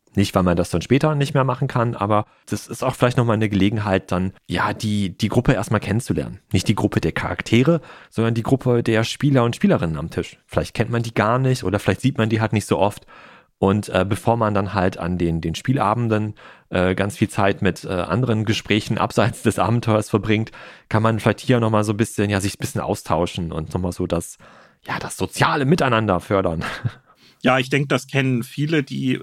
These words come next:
Speaker 2: vielleicht in langjährigen Runden spielen oder, ähm, welche, die einfach sehr regelmäßig tagen, dass man dann, ne, Fußballergebnisse, Star Wars, irgendwas hat man dann,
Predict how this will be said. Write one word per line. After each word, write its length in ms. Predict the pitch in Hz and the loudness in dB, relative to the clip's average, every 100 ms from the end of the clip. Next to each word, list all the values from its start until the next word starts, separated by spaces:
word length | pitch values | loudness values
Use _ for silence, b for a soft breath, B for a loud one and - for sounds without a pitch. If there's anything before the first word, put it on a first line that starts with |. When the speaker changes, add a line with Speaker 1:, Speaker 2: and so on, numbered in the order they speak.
| - | -10
Speaker 2:
vielleicht 340 | - 123 123 | -4 -4 -2
in 360 | - 120 113 120 | -4 -2 -2 -4
langjährigen 680 | 117 120 139 135 127 120 | 0 0 2 0 2 0
Runden 300 | 113 147 170 | 0 -2 -2
spielen 640 | - - 139 139 131 131 131 | -6 -8 0 0 2 -2 -4
oder, 540 | - 107 110 104 - | -4 -4 -2 -2 -4
ähm, 320 | 107 107 101 | -4 -6 -6
welche, 260 | 107 113 - | -6 -6 -6
die 140 | 110 | -4
einfach 240 | 107 107 107 | -4 -2 -6
sehr 240 | - 107 | -2 -2
regelmäßig 600 | 120 143 123 113 - 123 | 0 0 0 -2 -6 -10
tagen, 380 | - 117 107 107 B B B B | -2 0 2 -2 B B B B
dass 220 | 117 - | -4 2
man 160 | 131 123 | 2 2
dann, 240 | 120 117 | 0 0
ne, 320 | 117 127 131 135 | 0 0 0 -4
Fußballergebnisse, 1040 | - 151 - 123 117 113 113 123 110 123 | -6 -6 0 2 2 0 -4 -4 -4 -4
Star 360 | 107 - 113 113 | -2 0 2 2
Wars, 240 | 107 107 | -2 -2
irgendwas 560 | - 117 107 101 - - | -4 -2 -2 -4 -6 -6
hat 180 | 120 - | -6 -2
man 140 | 110 | -2
dann, 280 | 107 98 | -2 -4